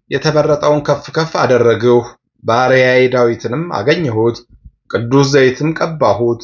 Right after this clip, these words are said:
እጄም ትረዳዋለች፣ ክንዴም ታጸናዋለች። ጠላት በእርሱ ላይ አይጠቀምም፣ የአመፃ ልጅም መከራ አይጨምርበትም።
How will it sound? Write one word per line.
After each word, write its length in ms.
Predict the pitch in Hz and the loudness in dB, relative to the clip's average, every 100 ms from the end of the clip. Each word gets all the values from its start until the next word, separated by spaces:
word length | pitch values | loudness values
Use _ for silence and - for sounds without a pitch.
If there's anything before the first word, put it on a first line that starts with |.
| - _ 95 | -18 _ -14
እጄም 340 | 95 123 151 | -4 0 2
ትረዳዋለች፣ 760 | 147 160 165 110 101 104 110 - - _ | 2 0 2 2 0 0 -2 -2 -18 _
ክንዴም 360 | 120 113 131 139 | -6 -2 0 0
ታጸናዋለች። 760 | 131 135 156 120 101 110 113 - _ _ _ _ | -4 0 2 2 2 0 0 -4 _ _ _ _
ጠላት 480 | - 117 131 135 151 - _ | -4 0 0 0 -4 -10 _
በእርሱ 320 | 123 127 123 151 | 0 0 0 -2
ላይ 160 | 139 143 | 0 0
አይጠቀምም፣ 760 | 120 151 - 117 - 101 113 113 110 117 | 0 -2 -2 -4 -2 -2 -2 -4 -8 -2
የአመፃ 560 | 110 139 147 143 139 135 | 2 2 2 2 0 0
ልጅም 280 | 127 139 | 0 0
መከራ 280 | 135 123 123 135 | 0 -2 -2 -2
አይጨምርበትም። 840 | 120 110 165 170 113 92 104 127 | -2 -2 -2 -2 -2 0 0 0